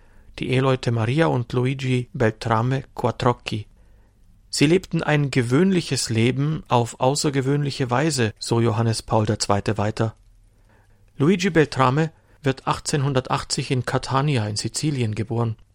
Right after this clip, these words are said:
Ein Onkel, dessen Ehe kinderlos ist, bittet die Eltern,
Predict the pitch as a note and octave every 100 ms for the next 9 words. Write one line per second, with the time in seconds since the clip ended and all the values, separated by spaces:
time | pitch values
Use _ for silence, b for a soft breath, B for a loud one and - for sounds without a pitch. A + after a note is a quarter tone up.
0 | _ - A#2 C3+ D3+ D3+ B2+ - B2 -
1 | C#3 C3+ - E3+ E3+ A#2+ A#2 A#2 - -
2 | D#3 - - - - D#3+ E3+ E3 - -
3 | C#3 C3+ D3+ - D3+